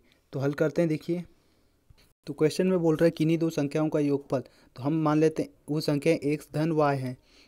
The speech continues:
इनका योगफल कितना है? नब-, उनहत्तर, उन्यासी है बोल रहा है। और इन संख्याओं का अंतर, जो इन्हीं का अंतर है एक्स ऋण वाई, वो कितना है? तेईस है। तो देखिए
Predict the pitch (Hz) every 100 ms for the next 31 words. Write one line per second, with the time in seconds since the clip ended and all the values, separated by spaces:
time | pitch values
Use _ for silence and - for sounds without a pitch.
0 | - 143 147 165 156 - 160 156 151 160
1 | 156 143 127 - _ - - 147 180 -
2 | - 170 147 - - 147 160 170 170 156
3 | 139 131 131 143 - - _ _ _ _
4 | _ _ - _ _ _ _ _ - _
5 | - 156 170 - 160 175 147 - - 147
6 | 151 170 170 156 139 143 143 110 - -
7 | - - - 127 143 147 165 143 131 151
8 | 160 180 131 139 - 156 151 151 170 -
9 | _ _ - - - - _ - - -
10 | 139 160 - 175 185 - 151 160 160 135
11 | 107 - - - - - - - _ _
12 | - - - - 143 135 151 175 185